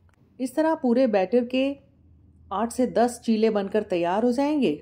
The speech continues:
तीन से चार लोगों के लिए काफ़ी हैं। ये तैयार हो गया बहुत ही कुरकुरा और टेस्टी नाश्ता, जिसे सुबह खाइए, शाम खाइए या लंच में खाइए। तो दोस्तों, एक कप बेसन और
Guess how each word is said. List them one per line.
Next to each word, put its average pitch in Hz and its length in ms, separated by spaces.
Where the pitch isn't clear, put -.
तीन 269 180
से 285 160
चार 214 340
लोगों 196 280
के 233 120
लिए 196 280
काफ़ी 175 420
हैं। 302 280
ये 285 120
तैयार 262 400
हो 247 140
गया 254 220
बहुत 208 320
ही 233 100
कुरकुरा 226 580
और 175 240
टेस्टी 180 380
नाश्ता, 160 540
जिसे 190 220
सुबह 202 360
खाइए, 226 460
शाम 190 360
खाइए 220 720
या 170 140
लंच 165 380
में 226 100
खाइए। 214 340
तो 294 140
दोस्तों, 233 480
एक 262 280
कप 262 180
बेसन 254 540
और 214 260